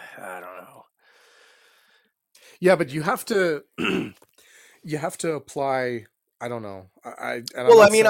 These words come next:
Speaker 2: saying
Speaker 1: I
Speaker 2: that
Speaker 1: can
Speaker 2: I
Speaker 1: look at it and be like, "Okay, I know this movie was made back in the seventies. I know the technology that they had access to, and this is the
Speaker 2: Mm-hmm.
Speaker 1: best they can do." Like, I can look at, I can look past all the,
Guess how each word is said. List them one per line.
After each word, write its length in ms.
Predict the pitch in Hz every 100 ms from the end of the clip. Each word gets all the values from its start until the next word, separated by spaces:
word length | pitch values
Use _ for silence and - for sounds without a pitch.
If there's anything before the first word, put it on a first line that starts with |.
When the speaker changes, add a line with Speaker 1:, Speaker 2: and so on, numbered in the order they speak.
| 208
Speaker 2:
saying 80 | 233
Speaker 1:
I 40 |
Speaker 2:
that 100 | 208
Speaker 1:
can 100 | 220
Speaker 2:
I 40 | 214
Speaker 1:
look 180 | 226
at 80 | 202
it 20 |
and 100 | 170
be 80 | 151
like, 200 | 151 139
"Okay, 280 | 143 139 131
I 140 | 104
know 180 | 127 143
this 220 | 160 156
movie 200 | 151 147
was 120 | 143 123
made 220 | 131 127
back 220 | 123 120
in 40 | 120
the 60 |
seventies. 400 | - 117 113 113
I 80 | 110
know 220 | 113 120
the 100 | 120
technology 600 | 110 127 120 113 110 101
that 120 | 104
they 140 | 101 101
had 220 | 110 104 -
access 500 | - 107 - 113 -
to, 240 | 117 131 131 - _
and 80 | 110
this 200 | 117 -
is 80 | 110
the 80 |
Speaker 2:
Mm-hmm. 40 | 120
Speaker 1:
best 240 | 113 107
they 120 | 107
can 160 | - 104
do." 180 | 113 110 - -
Like, 120 | 135
I 100 | 170
can 160 | 190 160
look 240 | 151 196
at, 100 | 214
I 180 | 165 147
can 140 | 208 240
look 220 | 233 233
past 340 | 180 185 -
all 240 | 131 151 151
the, 340 | 131 117